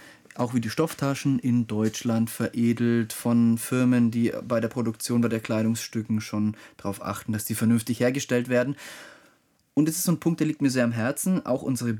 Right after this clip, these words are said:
Bücher, unsere D V Ds, alles, was wir herstellen und im Capzilla Shop verkaufen, das ist jetzt natürlich in gewisser Weise Werbung, ich geb's zu, aber es ist auch was, was mal hervorgehoben werden muss, wird alles in Deutschland gemacht. Komplett.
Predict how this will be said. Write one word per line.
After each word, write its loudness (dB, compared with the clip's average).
Bücher, 0
unsere 2
D 0
V -2
Ds, 0
alles, -2
was -4
wir 0
herstellen -2
und 4
im 0
Capzilla -2
Shop -4
verkaufen, 0
das 0
ist 4
jetzt -6
natürlich 0
in 0
gewisser 0
Weise -2
Werbung, 0
ich -2
geb's 0
zu, 2
aber 0
es -4
ist -6
auch 0
was, -2
was -4
mal 0
hervorgehoben 0
werden 2
muss, 0
wird -2
alles 0
in -2
Deutschland -6
gemacht. -14
Komplett. -4